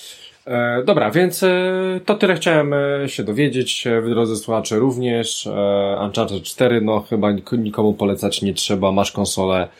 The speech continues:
to na półce powinien stać Uncharted. U mnie niedługo, na razie, jak mówię, mam problem z miejscem. E, czekam na Duma w sumie.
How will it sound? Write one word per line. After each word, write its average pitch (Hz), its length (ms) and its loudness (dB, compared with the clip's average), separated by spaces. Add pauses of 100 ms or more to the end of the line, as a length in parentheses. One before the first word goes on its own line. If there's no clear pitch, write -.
(320)
to 104 80 -4
na 98 120 0
półce 98 320 -4
powinien 95 800 -2
stać 92 400 -4
Uncharted. 101 600 0
U 170 80 4
mnie 156 260 6
niedługo, 127 580 4
na 113 320 2
razie, 107 300 2
jak 101 380 2
mówię, 98 300 0
mam 95 180 0
problem 90 360 -2
z 80 80 -8
miejscem. 85 420 -4 (480)
E, 92 1120 -2 (1040)
czekam 110 280 2
na 104 80 2
Duma 90 260 0
w - 60 -14
sumie. 82 220 -10